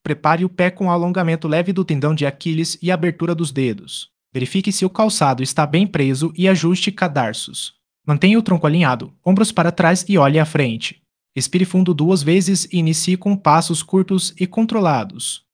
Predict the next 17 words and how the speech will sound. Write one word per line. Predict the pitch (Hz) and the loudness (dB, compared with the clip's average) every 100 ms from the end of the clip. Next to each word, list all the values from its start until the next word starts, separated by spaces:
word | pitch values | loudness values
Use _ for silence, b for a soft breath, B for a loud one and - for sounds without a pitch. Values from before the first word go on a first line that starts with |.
| _ - | _ -4
Se | |
a | 135 | -2
dor | 127 143 | 0 2
aumentar, | 190 202 156 117 - - | 2 2 2 0 -4 -8
desça | 139 139 - 196 175 | -2 -2 0 -4 0
e | 165 | 2
use | 180 202 | 2 2
mais | 160 160 | 2 0
pausas. | 160 139 120 117 123 - - - _ _ - | 0 0 0 -2 -6 -8 -8 -12 _ _ 0
Para | 139 | 0
informações | 135 156 185 160 151 | 2 2 4 4 4
de | 180 | 4
prevenção, | 240 214 208 190 - 135 156 - | 2 4 4 4 2 0 -2 -2
consulte | 170 165 190 185 190 | 0 2 2 2 2
o | |
guia | 143 180 | 4 4
completo. | 190 180 175 127 104 - | 4 2 4 2 0 -6